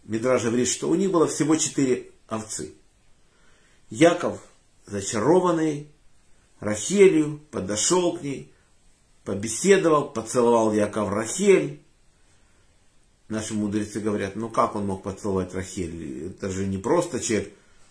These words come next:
подошёл, поцеловал, не зная законов». Наши законы говорят, что нельзя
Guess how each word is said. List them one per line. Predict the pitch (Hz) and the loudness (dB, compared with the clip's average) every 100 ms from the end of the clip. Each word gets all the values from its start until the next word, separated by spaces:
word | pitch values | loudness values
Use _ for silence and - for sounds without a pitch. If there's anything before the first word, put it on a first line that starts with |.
| - | -8
подошёл, | 104 104 113 104 | -4 -4 0 -2
поцеловал, | 101 92 107 98 95 92 98 92 92 90 87 - _ _ _ _ _ _ _ - | -2 -6 -4 -4 -6 -6 -4 0 0 -4 -8 -14 _ _ _ _ _ _ _ -12
не | 90 110 | -4 -4
зная | 95 107 101 98 | -2 2 2 0
законов». | 101 104 98 87 82 - - | -2 -2 -2 -4 -10 -18 -20
Наши | 104 95 120 156 139 | -14 -6 -4 -4 -6
законы | 110 120 113 | -6 -4 -4
говорят, | 104 104 101 95 | -2 -2 -2 -4
что | - 98 | -6 -6
нельзя | 90 90 90 147 | -6 -6 0 0